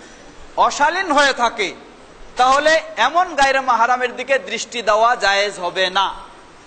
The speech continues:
সেটা যেই মিডিয়া এসে যেই কথাই বলুক না কেন, যদি তার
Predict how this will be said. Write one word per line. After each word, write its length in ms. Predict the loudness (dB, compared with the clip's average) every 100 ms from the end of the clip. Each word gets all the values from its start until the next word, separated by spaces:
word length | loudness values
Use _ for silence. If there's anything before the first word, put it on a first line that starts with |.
| -20 -20 -20 -20 -8
সেটা 200 | 0 2
যেই 220 | 2 0
মিডিয়া 300 | -2 -2 -2
এসে 180 | -2 -2
যেই 180 | -2 0
কথাই 260 | 0 0 0
বলুক 240 | 0 0
না 100 | -2
কেন, 240 | -4 -6 -6
যদি 240 | -4 -2
তার 260 | 2 2